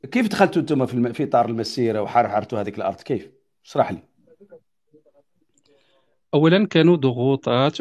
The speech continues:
Speaker 2: وكانت تحركات دبلوماسية من الجانب المغربي على،
Speaker 1: ضغوطات.
Speaker 2: يعني، مع ال-، مع، مع س-، واه، خليني، خليني دابا نهضر.
Speaker 1: وغير قولنا مصطلحات
Speaker 2: يعني،
Speaker 1: نفهموها.
Speaker 2: كانت
Speaker 1: شنو ضغوطات؟
Speaker 2: تحركات،
Speaker 1: شنو ضغوطات؟
Speaker 2: يعني،
Speaker 1: شنو ضغوطات؟
Speaker 2: كانت
Speaker 1: ضغوطات
Speaker 2: تح-،
Speaker 1: من؟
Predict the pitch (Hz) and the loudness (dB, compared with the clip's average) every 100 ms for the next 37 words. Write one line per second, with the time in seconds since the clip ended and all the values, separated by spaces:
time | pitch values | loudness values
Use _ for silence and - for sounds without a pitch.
0 | - 135 160 156 - 151 143 143 131 156 | -8 -2 0 0 -2 -4 -2 -2 -2 -2
1 | 127 135 139 127 127 120 127 131 151 170 | 0 -2 0 0 0 -2 -2 2 2 4
2 | 131 120 113 131 151 139 120 110 113 117 | 2 2 0 2 2 2 0 -2 -2 -2
3 | 113 165 - _ _ - - 123 147 175 | 2 0 0 _ _ -8 -2 0 2 2
4 | 117 113 139 131 139 123 143 135 - 139 | 2 0 2 4 4 4 2 0 4 2
5 | 139 - 143 - _ _ _ - - - | 4 4 4 2 _ _ _ -20 -20 -6
6 | 220 285 185 269 349 233 - 294 330 170 | -2 0 0 2 4 4 4 2 4 4
7 | 156 127 113 117 _ _ _ _ _ _ | 2 0 -4 -8 _ _ _ _ _ _
8 | _ - 320 254 233 190 233 214 202 202 | _ -8 -2 4 4 6 2 4 4 4
9 | 196 208 190 233 - 277 - 247 - 269 | 4 2 4 2 2 2 4 6 8 8
10 | 262 196 196 185 175 160 196 - - 196 | 6 6 6 6 6 6 4 2 -4 2
11 | 220 190 185 185 180 143 - 240 220 - | 2 2 2 4 4 4 4 4 4 0
12 | 190 233 220 220 170 147 185 180 202 180 | -2 0 0 2 0 2 4 6 6 4
13 | 202 220 | 4 2